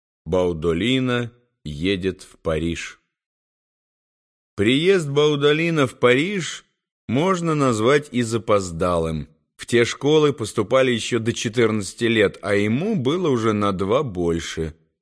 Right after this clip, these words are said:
Но многому он успел научиться у Аттона, поэтому позволял себе ходить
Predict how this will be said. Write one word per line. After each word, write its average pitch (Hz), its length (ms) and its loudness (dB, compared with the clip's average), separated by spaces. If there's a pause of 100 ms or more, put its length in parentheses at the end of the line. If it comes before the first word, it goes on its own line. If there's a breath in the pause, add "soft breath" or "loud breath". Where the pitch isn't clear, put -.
(140)
Но 143 480 0 (300)
многому 117 720 2
он 95 140 -2
успел 104 340 -2
научиться 98 680 -2
у 90 200 0
Аттона, 151 760 0
поэтому 135 640 0
позволял 120 500 0
себе 131 280 -2
ходить 135 480 -2